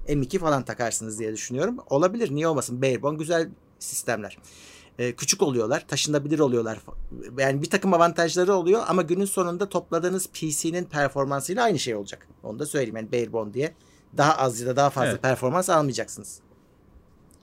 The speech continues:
Speaker 2: Yani S S D ve ram fiyatına dikkat edin de daha pahalıya gelmesin sonuçta size.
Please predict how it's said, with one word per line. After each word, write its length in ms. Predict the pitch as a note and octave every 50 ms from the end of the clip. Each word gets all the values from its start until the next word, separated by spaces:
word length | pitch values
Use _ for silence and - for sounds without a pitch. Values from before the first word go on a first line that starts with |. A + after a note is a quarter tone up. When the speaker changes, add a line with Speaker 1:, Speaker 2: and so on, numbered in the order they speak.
| _ _ _ _ _ _ _ _ _ _ _ _ _ _ _ _ _ _ _ _ -
Speaker 2:
Yani 420 | C#4 C#4 A#3 F#3 E3 D#3 F#3 G#3
S 200 | G3 - A#3+ A3
S 180 | G3 - - -
D 200 | A#3 A#3 A3+ G#3+
ve 340 | G#3+ G#3+ G#3 G#3 F#3+ - D#3+
ram 360 | E3+ E3+ F3+ F#3+ G3 G3+ G3+
fiyatına 580 | G3 - G#3 G3 F#3+ F#3 - G#3 G3 G3 G3 F3+
dikkat 360 | F#3+ G3 - - A#3 G#3 -
edin 280 | F3 E3 G3 G#3+ - G3
de 140 | D#3+ B2+ B2+
daha 260 | D3 D#3+ E3+ E3+ E3+
pahalıya 400 | F3+ E3 D#3+ D3+ D3 D#3 D#3+ E3
gelmesin 520 | D3+ D3+ D3+ D3+ C#3+ B2 A2+ A2+ - A2+
sonuçta 500 | G#2 - - G#2 G#2 G2+ - - - G#2+
size. 460 | - - A2 G#2 A2+ B2+ D#3 G#3 -